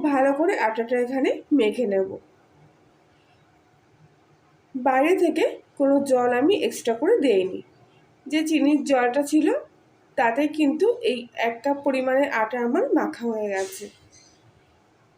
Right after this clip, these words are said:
তার মানে এক কাপ পরিমাণ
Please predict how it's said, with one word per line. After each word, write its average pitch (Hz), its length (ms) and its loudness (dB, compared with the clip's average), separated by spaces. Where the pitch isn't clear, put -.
তার 320 220 2
মানে 277 160 2
এক 247 160 -4
কাপ 302 200 0
পরিমাণ 311 320 4